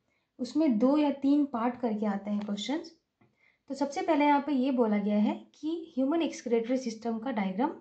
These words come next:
बनाना है और उसे label करना है। तो human excretory system का diagram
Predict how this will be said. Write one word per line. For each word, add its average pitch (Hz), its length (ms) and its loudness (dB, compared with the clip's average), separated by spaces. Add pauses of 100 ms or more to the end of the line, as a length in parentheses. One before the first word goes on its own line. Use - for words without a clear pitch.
(220)
बनाना 202 380 0
है 254 200 0 (1040)
और 277 100 2
उसे 302 180 0
label 220 300 2
करना 180 280 -4
है। 170 220 -16 (1300)
तो 240 80 0
human 269 300 6
excretory 285 420 -2
system 262 360 0
का 254 120 -2
diagram 240 640 2